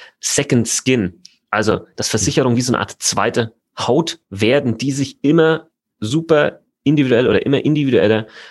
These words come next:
an dein Leben dann, ähm, auch anpassen und maximal flexibel sind. Schauen wir mal, was da die nächsten Jahre noch kommt. Und das ist vielleicht auch eine gute Überleitung für unseren Ausblick, was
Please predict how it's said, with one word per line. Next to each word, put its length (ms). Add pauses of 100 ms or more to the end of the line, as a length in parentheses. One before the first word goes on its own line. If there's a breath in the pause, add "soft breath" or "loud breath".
(140 loud breath)
an 120
dein 160
Leben 220
dann, 220
ähm, 220
auch 160
anpassen 520 (340 loud breath)
und 220
maximal 340
flexibel 360
sind. 200 (200)
Schauen 140
wir 80
mal, 220 (300 loud breath)
was 180
da 100
die 80
nächsten 260
Jahre 200
noch 200
kommt. 400
Und 100
das 120
ist 20
vielleicht 160
auch 60
eine 100
gute 180
Überleitung 500 (240)
für 140
unseren 380
Ausblick, 540 (260 loud breath)
was 400